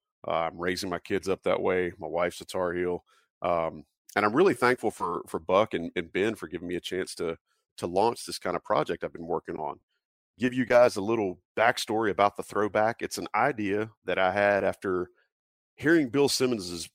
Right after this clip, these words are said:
podcast, The Rewatchables. If you haven't checked it out, please do. They talk about movies and they go back and, and kinda do similar to what we're gonna do here. But I heard that, I'm like, "Man, why couldn't we do this with big-time Carolina games?"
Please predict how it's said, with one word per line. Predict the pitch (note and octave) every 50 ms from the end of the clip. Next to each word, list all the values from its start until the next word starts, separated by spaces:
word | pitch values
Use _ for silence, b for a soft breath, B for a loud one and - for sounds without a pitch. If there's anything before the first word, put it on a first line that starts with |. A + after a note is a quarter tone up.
| -
podcast, | - G2 F2+ F2 - - G2 F#2 G2+ - -
The | F2+
Rewatchables. | F2+ G2 G2+ F#2+ F#2 F2+ - - E2+ F2+ G2+ G#2+ G2
If | F#2 -
you | D#2+ D#2+
haven't | F2 E2+ F2 F2 F2 -
checked | - F#2+ F2+ - F2
it |
out, | F2 F2+ F2+ -
please | - - G2 F2 F2 -
do. | F#2 F2 F2+ F#2
They | F#2 F2+
talk | - - G2+ E2+ - G2+
about | F2 F2+ F2+ F2+ -
movies | F#2 F2+ G2 F#2 G2+ F2+ F2+ F#2+ F2+
and | F2+ F2+
they | F2+
go | E2+ F2 E2+
back | F2+ F2+ F2+ - -
and, | E2 E2+ E2 D#2 _ _ _ _ _ _ _ _ -
and | - G2+
kinda | - C#3+ C#3+ C3
do | A#2+ C3
similar | A#2+ - - B2 C3 A2+ F#2+
to | G2
what | -
we're | - F#2+
gonna | G2 F#2 F2+
do | F2+ F2+
here. | F2 G#2+ C3 B2+ G2
But | E2 F2 - _ _ _ _ -
I | A2 B2+
heard | C#3 D#3 E3+ E3+ -
that, | G2+ F2
I'm | F2 E2+
like, | F2 E2+ - -
"Man, | G2+ D#3 E3 A#2+ E2 - - - _ _ _ _ _ _ _ -
why | - B2+ D3
couldn't | - G3+ - - C3
we | B2+
do | - G#2 G#2 G2+
this | - G2 G#2 - -
with | F#2 - -
big-time | - G2+ - - - G2 F#2+ F2+
Carolina | - - F2 E2+ E2+ D#2+ E2 E2 -
games?" | - - - - F2 - - -